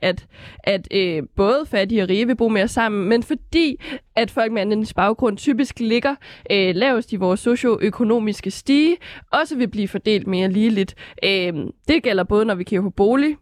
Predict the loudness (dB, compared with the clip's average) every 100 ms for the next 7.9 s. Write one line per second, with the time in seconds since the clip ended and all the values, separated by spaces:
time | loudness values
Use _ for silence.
0 | -4 -4 -2 -6 -4 -2 -2 0 -2 -2
1 | -6 -18 -10 -10 -6 0 2 2 0 -6
2 | -4 -4 -2 -6 -6 -16 -20 -8 -2 0
3 | 0 -2 -2 0 0 0 -2 2 2 2
4 | -2 -4 0 2 0 _ -2 0 2 2
5 | -2 -4 -2 -2 0 0 2 0 0 -2
6 | 0 -2 -2 -2 0 0 0 0 0 0
7 | -2 -2 -2 0 -2 0 0 0